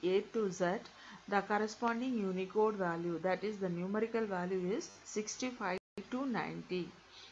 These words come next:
If it is small a to Z, it is from ninety-seven to one hundred and twenty-two. If we are using the alphanumeric values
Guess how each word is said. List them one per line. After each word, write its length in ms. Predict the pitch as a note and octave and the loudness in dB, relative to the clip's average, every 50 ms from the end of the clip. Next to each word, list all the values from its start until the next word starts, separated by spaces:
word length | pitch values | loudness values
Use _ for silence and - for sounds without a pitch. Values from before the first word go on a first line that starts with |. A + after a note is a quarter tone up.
| - - - | -4 2 4
If 180 | G3+ A#3 A#3 | 4 6 6
it 160 | C#4 G#3 - | 4 2 2
is 280 | G3+ G#3+ A#3+ A#3+ - - - | 2 0 0 -2 -4 -10 -12
small 400 | - - - - G3 F#3+ G3 A3+ | -14 -10 -6 -2 2 2 4 4
a 240 | B3+ A#3+ G#3+ G3 F#3 F#3 - | 2 2 2 0 0 0 0
to 140 | G#3+ G#3+ | 0 0
Z, 140 | F#3+ F3 F#3+ F#3+ A3+ B3 - | 2 4 4 4 4 4 0
it 160 | B3 G#3+ - | -4 -4 -2
is 180 | F#3+ F#3+ F#3 - | -2 -2 -2 -2
from 260 | - G#3 G#3+ A3+ A3+ | -2 -2 0 0 0
ninety-seven 720 | G#3 G3 F3+ F3 F#3 G3 G#3+ G3+ - G3 F#3 F#3+ G3 G3 G3+ | 0 0 0 0 -2 -2 -4 -4 -2 -2 -2 -2 -2 -4 -4
to 100 | - A#3 | -2 -2
one 200 | A3 G3 F#3 F3+ | -2 0 0 -2
hundred 300 | F#3+ F#3+ F#3 F#3 F#3+ F#3 | -2 -4 -4 -4 -4 -2
and 220 | G3+ A3+ A#3+ A#3 - | -2 -2 -2 -4 -4
twenty-two. 560 | F#3 F3 E3 E3 E3+ E3+ E3+ - F#3+ F3+ F3+ - - - - - - - - - - | -4 -6 -4 -4 -6 -6 -4 -4 -4 -4 -6 -8 -12 -18 -20 -18 -18 -20 -14 -6 -2
If 200 | G#3 B3 B3 B3 | -2 0 0 2
we 120 | A#3 G#3+ | 2 4
are 140 | G3+ G3 F#3+ | 4 4 4
using 420 | F#3+ F#3 G3+ G3+ G3 A3+ A#3+ A#3+ | 4 2 2 2 2 2 2 2
the 80 | G#3+ G3 | 4 4
alphanumeric 800 | F3+ F3 F#3 F#3+ - A3 A3+ A3 G#3+ G3+ F#3+ F#3+ G3 G#3+ G#3+ | 6 6 4 2 2 0 0 0 0 -2 -2 -2 -2 -4 -2
values 580 | A3 G#3+ G3 G3 G3 F#3+ G3+ A3 C4 C4 - - | 0 0 2 2 2 2 0 0 0 -2 -6 -12